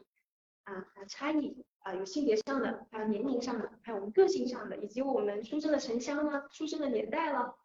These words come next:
成长的家庭了，那还有出生的次序。因为比如说我和我的弟弟妹妹，我有四个兄弟，我们加起来一共四个兄弟姐妹，那我们四个人性格都有很不一样的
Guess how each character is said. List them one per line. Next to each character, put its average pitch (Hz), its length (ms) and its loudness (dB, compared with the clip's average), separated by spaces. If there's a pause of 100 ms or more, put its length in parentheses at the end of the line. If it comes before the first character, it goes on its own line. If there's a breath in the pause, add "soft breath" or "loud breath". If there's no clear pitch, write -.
(140)
成 226 200 -4
长 254 120 -6
的 214 120 4
家 240 200 2
庭 220 200 -2
了， 220 180 2 (960)
那 247 480 2
还 269 120 6
有 233 120 10
出 - 240 4
生 311 120 6
的 254 80 4
次 - 240 0
序。 - 320 -2
因 - 80 -6
为 311 100 2
比 311 60 0
如 208 100 -2
说 277 180 8
我 214 80 4
和 226 100 6
我 214 80 4
的 202 80 -4
弟 233 140 -4
弟 220 80 0
妹 214 180 -2
妹， 196 160 -8
我 208 100 0
有 208 240 -6 (320)
四 - 300 2
个 233 80 6
兄 220 160 4
弟， 220 80 4
我 208 100 -2
们 202 140 -8
加 254 160 -2
起 233 80 -2
来 202 60 -4
一 - 20 -6
共 208 140 -8
四 - 240 -10
个 - 40 -2
兄 226 160 2
弟 233 60 2
姐 220 160 -2
妹， - 240 -8 (400)
那 320 80 2
我 233 80 6
们 226 80 4
四 370 180 -2
个 349 80 6
人 254 140 4
性 311 240 0
格 214 100 -4
都 240 300 0
有 226 260 -4 (160)
很 - 280 -8
不 - 180 0
一 - 140 -2
样 208 120 -4
的 202 80 -14